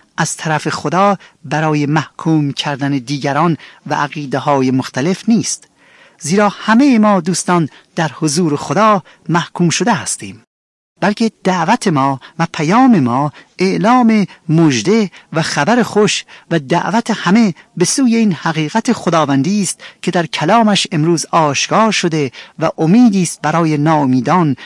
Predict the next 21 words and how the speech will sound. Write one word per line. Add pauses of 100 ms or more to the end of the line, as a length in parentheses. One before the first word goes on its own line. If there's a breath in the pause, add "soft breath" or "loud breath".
(140 loud breath)
و
دارویی
است
برای
قلب‌های
شکسته (320 loud breath)
و
مسیحا
نفسی
است (240 loud breath)
برای (220 loud breath)
روح‌های
مرده (300 loud breath)
که
به
وسیلهٔ
آن (280 loud breath)
روح
و
روان
شخص